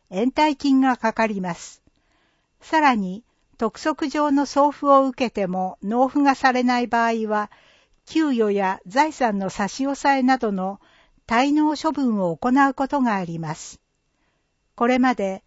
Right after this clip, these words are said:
市税などに滞納がない人で、市税を納付することで、事業の継続や生活の維持が困難になる場合や、災害で被災したなどの特別な事情がある場合には、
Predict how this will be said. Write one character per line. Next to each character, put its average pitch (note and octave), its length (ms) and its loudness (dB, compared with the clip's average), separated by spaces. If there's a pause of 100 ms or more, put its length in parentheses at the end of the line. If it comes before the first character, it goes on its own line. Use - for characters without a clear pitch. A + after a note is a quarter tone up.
(300)
市 - 220 -6
税 C4+ 260 0
な A3+ 140 -2
ど G#3 140 -2
に G3+ 180 -6
滞 C#4 260 0
納 C#4+ 220 4
が C4+ 140 2
な C4 180 2
い G#3+ 40 -2
人 G3 280 -8
で、 F3+ 260 -8 (320)
市 D#4+ 220 -6
税 C4 300 2
を G3+ 120 2
納 B3 240 0
付 C#4 160 -6
す C4 160 -6
る B3+ 100 -2
こ B3 160 -4
と B3 180 -2
で、 G3 280 -4 (300)
事 A#3 240 -6
業 C#4 240 2
の F#3 160 -4
継 A#3+ 260 -2
続 A#3 300 -4
や A3 280 0 (320)
生 D4 200 0
活 D4+ 280 -2
の D4 160 0
維 C#4+ 100 -2
持 B3+ 120 -8
が G#3+ 180 -4
困 D#4 280 -2
難 C4 180 2
に A3 140 -2
な G#3+ 160 -2
る F#3+ 100 -4
場 F#3+ 180 -2
合 F#3+ 80 0
や、 F#3 400 -6 (440)
災 A#3+ 320 0
害 B3 260 0
で A3+ 220 0
被 - 60 -12
災 D4 340 -4
し - 120 -14
た B3+ 140 0
な A3 140 -2
ど F#3+ 160 -4
の F3+ 260 -8
特 G#3+ 240 -6
別 D#4 240 -4
な D4 160 2
事 B3 140 -2
情 C4+ 260 0
が C4 180 2
あ C4+ 60 0
る A3 140 -2
場 G3+ 160 -4
合 G3+ 80 -2
に G3 240 -4
は、 F3 260 -6